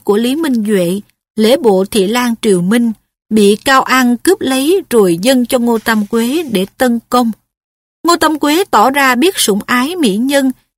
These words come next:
cho xây một tòa nhà vàng gọi là Lệ Cung để hai mỹ nhân có chỗ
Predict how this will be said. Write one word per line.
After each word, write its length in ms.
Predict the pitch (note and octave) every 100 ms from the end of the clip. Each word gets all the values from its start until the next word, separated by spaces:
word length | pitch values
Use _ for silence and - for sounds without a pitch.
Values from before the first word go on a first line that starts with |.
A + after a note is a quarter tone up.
| -
cho 120 | D4+
xây 240 | D#4 D#4+ D4+
một 260 | A#3+ F#3+
tòa 160 | A3+ G#3
nhà 280 | F#3+ G3 F#3
vàng 320 | G3 G#3+ G3 F3+ _ -
gọi 240 | G#3 F#3
là 220 | G#3 G3+
Lệ 320 | F#3 F3 F3+ F3+ _
Cung 220 | C#4 C4 A#3+ _ _ -
để 120 | G3
hai 240 | A#3+ C4 A#3
mỹ 160 | F#3+
nhân 300 | A#3 C4 A3
có 160 | - D4
chỗ 240 | - F#3+